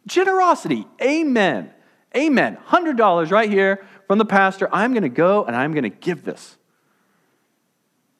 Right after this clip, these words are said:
If I said to you, "Take a hundred dollars out of your bank account and give it to someone else," you might look at it a little differently. How do you view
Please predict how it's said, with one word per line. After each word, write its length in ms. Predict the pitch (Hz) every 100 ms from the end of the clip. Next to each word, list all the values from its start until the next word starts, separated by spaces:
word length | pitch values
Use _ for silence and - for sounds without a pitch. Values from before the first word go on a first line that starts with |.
| -
If 80 | 113
I 60 |
said 280 | 117 190 202
to 60 | 190
you, 460 | 185 175 175 170 - _ _ _ _ _ _ _ _ _ _ _ -
"Take 160 | 113 -
a 40 |
hundred 320 | 139 170 180
dollars 300 | 170 165 156
out 120 | 147
of 40 | 143
your 100 | 143
bank 240 | 131 113
account 340 | 87 85 67 - _ _ _ _ _ _ _ 107
and 120 | 98
give 140 | 113
it 60 | 123
to 80 | 131
someone 340 | - 113 107
else," 360 | 85 71 _ _ _ _ _ _ _ _ _ _ _ _ _ _ -
you 120 | 95
might 320 | 101 120 135
look 240 | 127 120
at 100 | 120
it 180 | 117 113 - _ -
a 60 | 95
little 320 | 95 98 98
differently. 560 | 95 80 - - - _ _ _ _ _ _ _ _ _ _ _ _ _ _ _ _
How 360 | - 127 139
do 80 | 160
you 220 | 156 160
view 600 | 120 110 110 107 104 107